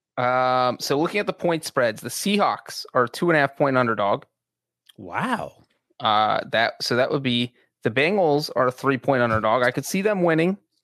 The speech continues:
Speaker 1: I know it sounds crazy. I do not think there's any chance the Lions, uh, I, the Steelers are a six point underdog. That, that's it. That's right there. That's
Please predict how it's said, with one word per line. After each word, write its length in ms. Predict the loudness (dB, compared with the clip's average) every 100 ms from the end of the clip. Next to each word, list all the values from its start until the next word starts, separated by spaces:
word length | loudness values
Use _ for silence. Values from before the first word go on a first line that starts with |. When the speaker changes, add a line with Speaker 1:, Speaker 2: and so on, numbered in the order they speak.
| _ _ _ _ _ _ -10
Speaker 1:
I 100 | -6
know 80 | -4
it 60 |
sounds 260 | -2 -2 0
crazy. 500 | 0 0 0 -4 -8 _
I 100 | 0
do 100 | 2
not 220 | 2 2
think 160 | 0 0
there's 180 | 0 2
any 220 | 2 0
chance 300 | 0 0 2
the 80 | 2
Lions, 300 | 2 0 -2
uh, 120 | -2 -4 -2
I, 80 | -4 -4 -20 -14 -4
the 80 |
Steelers 540 | -2 0 0 2 2 0
are 100 | 0
a 40 |
six 360 | -2 0 -2 -2
point 300 | 0 2 2
underdog. 460 | 2 2 0 0
That, 140 | -2 0
that's 220 | -2 0
it. 220 | -2 0
That's 180 | -2 0
right 180 | 0 2
there. 240 | 0 0 0
That's 400 | -2 -2 -10